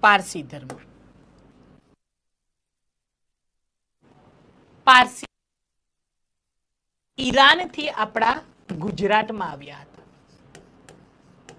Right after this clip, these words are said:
ઈરાનથી પારસી લોકો ક્યાં આવ્યા હતા? ગુજરાતમાં. પારસી ધર્મના લોકો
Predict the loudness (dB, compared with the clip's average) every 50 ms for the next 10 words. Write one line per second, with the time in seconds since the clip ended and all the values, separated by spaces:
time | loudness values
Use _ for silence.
0 | -20 _ -20 -20 _ _ _ -10 -10 -2 2 2 2 2 0 -4 -8 -10 -8 -8
1 | -8 -8 -8 -6 -4 -4 -4 -6 -10 -10 -6 -6 -6 -6 -6 -8 -8 -6 -6 -4
2 | -4 -4 -4 -4 -4 -4 -4 -6 -6 -6 -6 -6 -8 -10 -18 -20 -20 -20 -20 -20
3 | -18 -16 -14 -12 -10 -10 -10 -8 -8 -8 -6 -6 -8 -8 -12 -18 -20 -20 -20 -20
4 | -20 _ -20 -20 -20 -20 -20 _ _ _ _ _ -20 _ _ -20 -20 -20 -20 _
5 | _ _ -20 -20 -20 _ _ _ _ _ _ -20 _ _ _ _ _ _ _ _
6 | _ _ _ _ _ _ _ _ _ _ _ _ _ _ _ _ _ _ _ _
7 | _ _ -20 -20 _ _ _ _ _ _ _ 2 4 6 6 6 4 0 -2 -2
8 | -2 -2 -4 -8 -10 -8 -8 -6 -6 -4 -4 -4 -4 -4 -4 -6 -8 -10 -8 -8
9 | -8